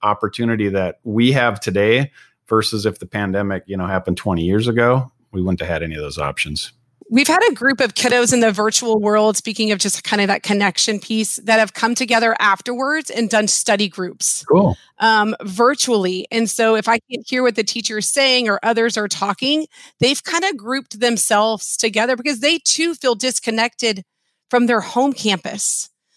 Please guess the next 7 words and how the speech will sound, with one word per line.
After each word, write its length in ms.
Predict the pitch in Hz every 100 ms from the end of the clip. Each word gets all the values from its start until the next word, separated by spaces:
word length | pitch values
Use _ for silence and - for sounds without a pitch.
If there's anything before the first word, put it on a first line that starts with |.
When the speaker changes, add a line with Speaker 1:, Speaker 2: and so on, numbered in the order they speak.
| _ _ -
Speaker 2:
because 300 | 226 247 190
they're, 300 | 247 247 - _ _ _ _
technically 440 | - 294 320 294
they're 360 | 254 226 202 - _
labeled 560 | 202 233 311 285 226 165
Ball 260 | 208 196
High, 600 | - 226 320 269 214 202